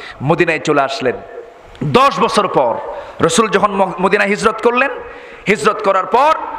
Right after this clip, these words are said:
সুযোগ বুঝে জাফর বিন আবু তালেব হাবশা থেকে মদিনায় হিজরত করলেন। বাড়ি ছাড়ছেন কোন দিন? মক্কা থেকে। সেখান থেকে হাবশায়, হাবশা থেকে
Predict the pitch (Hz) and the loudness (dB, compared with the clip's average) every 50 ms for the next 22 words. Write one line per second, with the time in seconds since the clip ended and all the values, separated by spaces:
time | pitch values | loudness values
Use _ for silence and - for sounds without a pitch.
0 | - - - - - - - - - 311 294 359 349 247 226 254 247 240 233 - | -12 -12 -14 -16 -12 -8 -2 0 0 2 2 2 0 0 -2 -2 0 0 0 0
1 | 214 208 226 233 220 220 208 202 208 196 - - - 202 196 - 247 254 254 226 | 0 0 0 0 0 0 0 0 -2 -2 -2 0 0 0 0 0 0 2 2 0
2 | 214 202 - 202 196 - - 202 - 180 175 175 156 131 - - - - - - | 0 0 0 0 -2 -2 -4 -4 -4 -4 -2 -2 -2 -2 -4 -8 -14 -16 -16 -14
3 | - 143 175 185 185 180 175 165 147 135 160 - - 160 147 143 135 - 185 196 | -6 -2 -2 0 0 0 0 0 -2 -2 -2 -2 -2 -2 -4 -2 0 0 0 0
4 | 202 196 - 220 220 - - 247 226 - 214 214 202 190 208 208 190 202 190 190 | 0 0 0 0 0 0 0 -2 -2 0 -2 -2 -2 0 -2 0 2 0 0 0
5 | - 170 160 - 165 156 143 117 - - - - - - - - - 170 165 185 | 0 -2 0 0 -2 -2 -2 -6 -6 -8 -14 -16 -18 -14 -8 -4 -2 -2 0 0
6 | 180 175 180 170 165 151 175 190 196 - 220 233 - - - - - - - - | -2 -2 0 0 2 2 0 0 0 0 0 0 0 -2 -6 -8 -10 -10 -10 -4
7 | - - 285 294 294 - 269 277 240 233 196 190 165 131 | 2 2 2 2 2 2 0 0 0 0 -2 -2 -4 -4